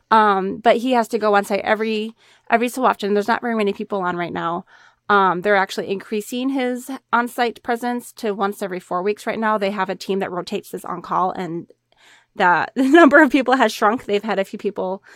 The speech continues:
out for other, for different reasons. Um, so it's really interesting for me to have to try to, like, think about, well, I, if I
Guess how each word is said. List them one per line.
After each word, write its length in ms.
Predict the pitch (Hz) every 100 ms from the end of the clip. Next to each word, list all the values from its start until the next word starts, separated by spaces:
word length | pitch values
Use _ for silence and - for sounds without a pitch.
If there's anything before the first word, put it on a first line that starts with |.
| - _ -
out 280 | 185 -
for 180 | - -
other, 160 | 190 -
for 160 | - 208
different 260 | 190 185 202
reasons. 480 | 190 202 214 233 _ _ - _ -
Um, 480 | 208 196 185 180 -
so 180 | - 269
it's 140 | 262
really 180 | 349 320
interesting 380 | 302 294 269 262
for 160 | 262
me 140 | 240 226
to 120 | 233
have 200 | 240 233
to 100 | 277
try 180 | 277 269
to, 80 | 233
like, 140 | 214
think 180 | 269 277
about, 300 | 247 208 -
well, 220 | 208 - -
I, 460 | 185 311 370 220 -
if 180 | 240 233
I 340 | 214 330 -